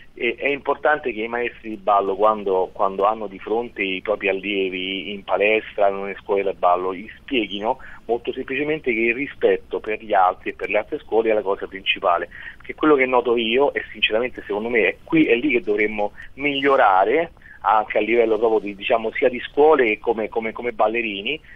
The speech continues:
è rispettare gli altri, perché molte volte andando, andando a suonare vediamo di fronte a noi magari delle scuole che, diciamo, non stanno vicine, non stanno bene insieme, ecco, come dire. Con tutto questo è legato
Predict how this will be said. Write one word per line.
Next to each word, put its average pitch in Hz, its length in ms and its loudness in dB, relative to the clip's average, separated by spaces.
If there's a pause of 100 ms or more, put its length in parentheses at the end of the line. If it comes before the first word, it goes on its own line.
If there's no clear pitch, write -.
(140)
è 123 320 2
rispettare 151 800 2
gli 131 80 -2
altri, 98 340 6
perché 117 220 0
molte 147 260 4
volte 123 360 6
andando, 123 420 2
andando 127 420 4
a 127 60 6
suonare 120 480 4
vediamo 117 340 2
di 117 100 0
fronte 123 260 0
a - 20 2
noi 120 140 0
magari 113 240 4
delle 120 200 2
scuole 107 260 6
che, 98 200 2
diciamo, 165 400 2
non 165 100 2
stanno 160 300 2
vicine, 151 460 2
non 175 160 -4
stanno 190 280 2
bene 151 220 4
insieme, - 480 -4
ecco, - 380 -6
come 120 200 2
dire. 95 280 -4 (400)
Con 196 120 4
tutto 202 260 4
questo 170 280 6
è - 20 8
legato 127 400 8